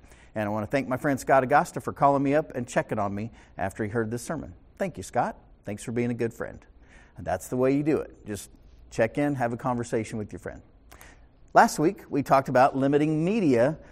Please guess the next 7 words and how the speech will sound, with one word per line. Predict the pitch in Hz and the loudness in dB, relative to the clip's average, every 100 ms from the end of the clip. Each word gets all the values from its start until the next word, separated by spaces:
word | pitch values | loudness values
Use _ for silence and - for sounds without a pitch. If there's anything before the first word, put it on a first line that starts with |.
| - | -4
to | 151 | -2
four | - 165 151 | 4 8 10
hours, | 123 127 143 - | 8 6 2 0
choosing | 165 143 147 127 | 0 2 2 4
wise | 127 135 - | 6 4 2
content, | 143 113 110 92 104 | 0 0 -2 -6 0
justice, | 147 - 160 143 | 0 0 -4 -4